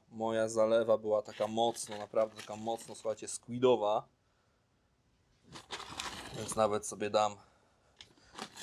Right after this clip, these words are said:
kilka tego łyżeczek. Jak widzicie, no nie daję w sumie gramowo tego bardzo dużo. Następnie drożdże piwne. To sobie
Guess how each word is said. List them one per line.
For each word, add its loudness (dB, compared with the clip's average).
kilka 2
tego 2
łyżeczek. 0
Jak -10
widzicie, -2
no -6
nie -8
daję 4
w -16
sumie -10
gramowo 4
tego 0
bardzo 4
dużo. 0
Następnie 2
drożdże 4
piwne. -2
To -16
sobie -4